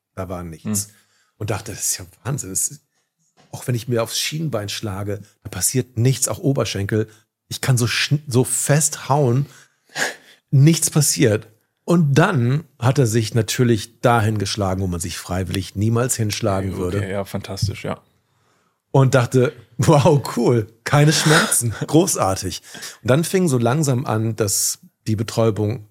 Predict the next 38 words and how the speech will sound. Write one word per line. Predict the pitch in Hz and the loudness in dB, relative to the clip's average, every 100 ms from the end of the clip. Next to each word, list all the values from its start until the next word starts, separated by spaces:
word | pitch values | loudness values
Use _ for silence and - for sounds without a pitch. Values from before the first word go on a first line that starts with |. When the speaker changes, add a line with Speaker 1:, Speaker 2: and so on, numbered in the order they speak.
| - | -6
Speaker 1:
ähm, | 95 90 92 117 | -4 -4 -6 -8
zu | - 113 104 | -8 -6 -2
wirken. | 120 - - _ _ | -4 -6 -20 _ _
Und | 98 | -6
er | 98 | -2
merkte | 101 131 165 | 0 -2 -2
zuerst, | - - 113 110 - - | -6 -2 -2 -2 -6 -4
„Okay, | 160 113 - 101 107 | -4 -4 -4 -4 -4
das | - 127 | -6 -4
ist | 117 - - _ | -2 -4 -6 _
das | - - | -6 -4
Kneifen | 127 139 165 - | -2 -2 -2 -6
in | 95 | -4
den | 98 | -2
Zeh.“ | - 139 90 - _ _ _ _ _ _ _ | -2 0 -2 -4 _ _ _ _ _ _ _
Und | 110 107 | 0 2
dann | 110 123 | 2 2
merkte | 143 117 117 - | 2 2 2 0
er, | 110 | 0
wie | 101 | 0
das | 110 | -2
so | 117 | 0
langsam | 104 113 113 101 | 2 2 2 0
von | 123 | -2
unten | 131 - 123 110 131 | 0 0 -2 -2 -2
wieder | 110 107 104 - - _ - | 0 2 2 0 -8 _ -2
alles | 110 120 117 | 0 2 2
wach | 143 143 113 | 0 -2 -4
wurde. | 98 90 95 - - _ _ | -4 -2 -4 -8 -18 _ _
Er | - | -4
spürte | - - 120 127 | -2 0 2 2
ganz | 110 123 147 | 2 2 2
genau | - 127 110 101 | 0 2 4 2
jeden | 92 107 120 147 | 2 0 0 0
einzelnen | 107 120 117 113 | -2 -2 -2 -2
Schlag | - 117 107 101 | -2 0 0 0
aufs | - 92 - | -2 -4 -4
Schienbein | - 127 117 92 87 98 | -2 0 0 -2 -4 -4